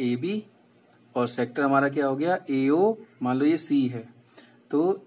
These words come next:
एओसी। <clears throat> सेगमेंट, सेगमेंट के लिए मैंने बताया था कोई भी लाइन आप कहीं भी ड्रॉ कर दो, आप चाहो तो यहाँ ड्रॉ कर सकते हैं,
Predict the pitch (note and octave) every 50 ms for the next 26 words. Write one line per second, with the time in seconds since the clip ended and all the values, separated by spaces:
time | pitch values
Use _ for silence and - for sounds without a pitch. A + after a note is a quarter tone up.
0 | - - C3+ C3 C3+ C#3 D3 D#3+ E3+ F3+ F#3 F#3+ F#3+ - - D#3 C#3 C3+ C3+ C3+
1 | D3+ E3 F3 F#3 F3+ - - - - C#3+ B2+ B2 B2 - - - _ _ _ _
2 | _ _ _ _ _ _ _ _ _ _ - F#3 F3+ D3+ B2 A#2 - - - -
3 | _ - - _ _ _ _ _ _ _ _ _ - - - D3+ D3 D3+ E3 F3
4 | F3+ F#3 F#3 F#3 - - _ _ - - - C#3+ C#3 C#3+ D3+ E3+ F3 F3+ E3+ -
5 | F3+ F3+ F3+ F3+ F3+ E3+ E3 E3+ F3 F3+ G3 F#3+ - G3+ F#3+ G3 G3 F#3+ F#3+ D#3+
6 | C#3 B2 A#2 A#2 - - - - _ _ - - B2 C3+ C3 - C#3+ D3 E3+ F#3
7 | F#3+ F#3+ D#3+ D#3+ D3 C3+ C3 B2+ A#2 A#2 B2 C3+ C3+ C3+ C3 - C#3 C3 C3 C3
8 | C3 C3+ C3 B2+ C3 C3+ C#3+ C#3+ C#3 B2+ B2 A#2 A#2+ A#2+ A2+ - - A#2+ A2+ -
9 | B2+ C3 C#3 D3+ D#3 D3+